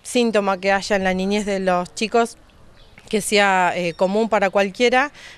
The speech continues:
eh, es primordial para detectar el diagnóstico temprano y, mm, y ver qué se puede hacer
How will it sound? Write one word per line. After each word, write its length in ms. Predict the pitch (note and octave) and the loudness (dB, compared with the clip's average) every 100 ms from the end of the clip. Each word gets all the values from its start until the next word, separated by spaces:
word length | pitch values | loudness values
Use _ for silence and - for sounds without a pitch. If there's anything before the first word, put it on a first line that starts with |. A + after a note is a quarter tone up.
| - | -6
eh, 420 | G3+ F#3+ F#3 F3+ | 0 2 4 2
es 100 | G3+ | -2
primordial 680 | - G#3 G#3 G3+ G#3 A3+ B3 | -4 -4 0 0 2 2 2
para 200 | G#3 F#3+ | 0 -2
detectar 520 | F#3 F#3+ F3 - A3 | -2 -4 -6 0 0
el 420 | G#3 F#3 E3+ E3+ F3+ | 2 -2 -4 -6 -4
diagnóstico 540 | F#3 G3+ G3+ G#3+ G3+ | -2 -4 -6 -2 -2
temprano 680 | F#3+ G3 A#3 B3 A#3 A#3+ D4 - - - - | -2 -2 0 2 2 -2 -4 -14 -20 -20 -10
y, 480 | A3+ G#3+ G3 F#3 F3 | -4 -2 -2 -2 -4
mm, 500 | F3 E3+ D#3+ D#3+ - | -6 -10 -10 -12 -8
y 60 | F#3+ | -2
ver 140 | G3 | -2
qué 100 | G3 | -2
se 120 | G#3 | -4
puede 180 | F#3 G3 | 0 2
hacer 380 | F#3 A3 G#3 | 2 2 0